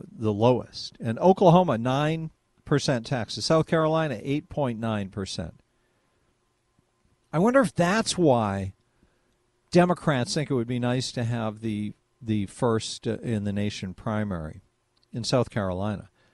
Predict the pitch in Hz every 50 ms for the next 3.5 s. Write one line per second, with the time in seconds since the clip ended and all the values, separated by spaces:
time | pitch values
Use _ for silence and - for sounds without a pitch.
0 | _ _ _ _ _ - - 101 - 135 120 110 131 127 120 117 143 151 139 123
1 | - - 143 127 120 - - 123 107 104 - - 143 127 123 - - - 120 110
2 | 104 101 104 98 - 110 101 - - 113 90 120 139 147 139 113 110 110 120 131
3 | 143 131 135 120 131 135 127 120 120